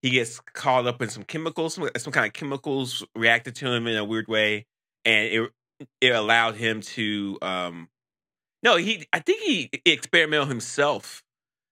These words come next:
to use some kind of chemicals to change his face, and then the chemicals kinda took over his whole body, and that's how he became Clayface. So, yeah, it's, um, it's a pretty interesting character. In the, in the animated series, he has a, a couple different episodes where his story is,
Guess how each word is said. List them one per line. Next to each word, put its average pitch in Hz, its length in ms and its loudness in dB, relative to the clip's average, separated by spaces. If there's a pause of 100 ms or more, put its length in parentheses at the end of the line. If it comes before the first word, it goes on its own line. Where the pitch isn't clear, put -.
(280)
to 127 120 -2
use 131 300 0
some 143 100 -6
kind 135 160 2
of 113 80 -6
chemicals 131 380 -4
to 104 80 -10
change 123 280 -4
his 107 140 -12
face, - 640 -4
and 113 140 -4
then 123 160 0
the 110 100 0
chemicals 113 500 -8
kinda 107 200 0
took 113 200 -6
over 98 280 -4
his 90 80 -8
whole 101 180 -4
body, 92 420 -2
and 90 200 -12 (280)
that's 98 160 -2
how 110 80 0
he 92 40 0
became 90 280 -8
Clayface. 92 460 -8
So, 87 340 -8
yeah, 110 200 0
it's, 113 400 -6
um, 92 340 -6 (280)
it's - 60 -16
a - 40 -20
pretty 349 180 2
interesting 131 400 0
character. 117 460 0 (260)
In 156 140 6
the, 170 260 4
in 147 60 2
the 156 80 2
animated 180 420 2
series, 139 400 0
he 135 80 -2
has 127 240 2
a, 110 180 0 (200)
a - 60 -6
couple 143 260 -2
different 120 320 -2
episodes 107 500 -4
where 104 240 0
his 104 180 -8
story 113 340 0
is, 98 100 -16